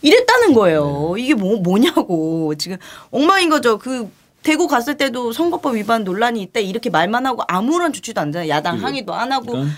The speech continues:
Speaker 1: 탄핵안 발의하지도 않고 뭐, "아, 이거 막 선거법 위반이야, 이거 탄핵 사유야"라고 말하지도 않고 이러니까 지금 박근혜 또 하는 거잖아요.
Speaker 3: 첫째로
Speaker 1: 심지어
Speaker 3: 보면,
Speaker 1: 빨간 옷 입고.
Speaker 3: 첫째로 보면 대통령의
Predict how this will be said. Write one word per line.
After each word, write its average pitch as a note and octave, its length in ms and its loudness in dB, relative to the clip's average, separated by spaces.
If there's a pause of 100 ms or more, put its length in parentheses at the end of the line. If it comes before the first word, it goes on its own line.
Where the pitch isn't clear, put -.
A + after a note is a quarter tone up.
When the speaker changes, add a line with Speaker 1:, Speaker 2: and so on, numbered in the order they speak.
(160)
Speaker 1:
탄핵안 D#4+ 400 2
발의하지도 G3+ 580 -2
않고 C4+ 400 -4
뭐, G3 220 -6 (240)
"아, C#4 360 -2
이거 C#4+ 280 -2
막 C#4 100 2
선거법 E4+ 360 -4
위반이야, D4 300 -2
이거 B3+ 120 -6
탄핵 G#4 260 -8
사유야"라고 C4 600 0
말하지도 C4 540 0
않고 C4+ 480 -4
이러니까 C#4 300 -6
지금 G#3+ 140 -10
박근혜 G#3 320 -10
또 D4+ 120 -6
하는 A#4+ 240 0
거잖아요. E3 360 -6 (200)
Speaker 3:
첫째로 - 120 -4
Speaker 1:
심지어 F#4+ 260 4
Speaker 3:
보면, D#4+ 140 4
Speaker 1:
빨간 D#4+ 240 2
옷 A3+ 120 -2
입고. D3+ 300 -8
Speaker 3:
첫째로 G#3 320 2
보면 F3 560 0
대통령의 F3+ 960 -2